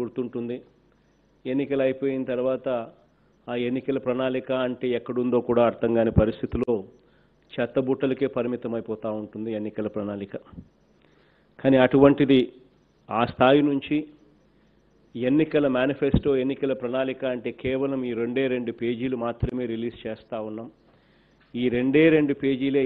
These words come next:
ఎన్ని-, ఎన్నికల ప్రణాళిక. ఇందులో చెప్పిన ప్రతి మాట నేను భగవద్గీతగా భావిస్తాను, ఒక బైబిల్గా భావిస్తాను, ఒక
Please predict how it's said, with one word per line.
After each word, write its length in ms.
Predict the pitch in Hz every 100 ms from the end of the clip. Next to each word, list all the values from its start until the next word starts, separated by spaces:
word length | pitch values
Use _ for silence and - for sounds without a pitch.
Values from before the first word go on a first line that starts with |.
| 120
ఎన్ని-, 300 | 123 123 -
ఎన్నికల 400 | 120 127 123 120
ప్రణాళిక. 480 | 117 117 120 117 139 147 _ _ _ _ _ _ -
ఇందులో 340 | 127 139 143 139 143
చెప్పిన 280 | 139 147
ప్రతి 380 | 139 139 131 143 127 117
మాట 240 | 123 131 143 120 - _ _ _ _ _ _ _ _ _ _
నేను 200 | 123 127
భగవద్గీతగా 800 | 110 120 117 139 120 135 131 120
భావిస్తాను, 640 | 117 120 123 127 - 123 127 - _ _ _ _ _ _ _ _ _ _ _ _ -
ఒక 160 | 120 117 110
బైబిల్గా 480 | 127 139 147 143 131 123
భావిస్తాను, 560 | 120 131 - 123 123 127 - _ _ _ _ _
ఒక 100 | -